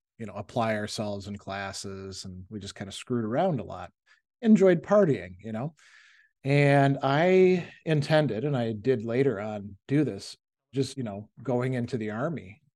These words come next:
Didn't think I'd ever go to college. So I didn't even take, like, the, the tests that you're supposed to take, like the A C T and the S A T.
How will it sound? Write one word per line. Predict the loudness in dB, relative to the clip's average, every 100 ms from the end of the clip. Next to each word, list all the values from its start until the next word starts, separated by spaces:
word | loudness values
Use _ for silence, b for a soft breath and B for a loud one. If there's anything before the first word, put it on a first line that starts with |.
| _
Didn't | -10 -10 -10
think | -10 -6
I'd | -6
ever | -4 -4
go | -4 -8
to |
college. | -8 -10 -10 0
So | 4
I | 6
didn't | 6
even | 4 0
take, | -2 -4 -4
like, | -6
the, | -8 -14 -14 B B B _
the | -10 -8
tests | 2 2 2 0
that | 2
you're | 2
supposed | 0 0 0 0
to | -2
take, | 2 2 2 -2
like | -6
the | -6
A | -4 -2
C | -2 -4
T | -4 -2 -2
and | -4
the | -4
S | -4 -4
A | -6 -6
T. | -6 -4 -4